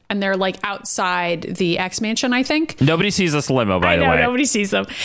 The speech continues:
Speaker 1: And Mystique is like, "What do your visions tell you now, Destiny? Is Rogue still in our future?" And Destiny's like, "She is.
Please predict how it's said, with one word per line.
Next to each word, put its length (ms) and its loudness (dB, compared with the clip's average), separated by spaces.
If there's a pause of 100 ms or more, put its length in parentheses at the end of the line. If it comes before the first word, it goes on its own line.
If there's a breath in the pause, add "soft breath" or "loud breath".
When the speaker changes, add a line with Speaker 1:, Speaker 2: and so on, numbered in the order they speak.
(140 loud breath)
Speaker 1:
And 100 0
Mystique 240 0
is 140 0
like, 160 -4
"What 120 2
do 60 2
your 120 4
visions 360 2
tell 140 0
you 120 2
now, 220 2
Destiny? 540 0
Is 180 2
Rogue 240 2
still 240 0
in 100 0
our 120 0
future?" 480 2
And 200 -2
Destiny's 480 0
like, 280 0
"She 320 0
is. 480 0